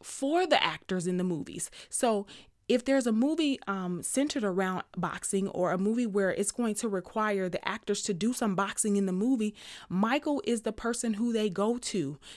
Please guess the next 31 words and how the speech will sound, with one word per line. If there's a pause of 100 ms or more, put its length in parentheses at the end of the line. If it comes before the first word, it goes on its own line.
to
train
them,
to
coach
them. (600)
Michael
is
the
person
who
also
has, (420)
um,
a
Broadway
show
about
boxing. (400)
Michael
is
the
person
who (260)
Clint
Eastwood
hired
as
a
boxing
director.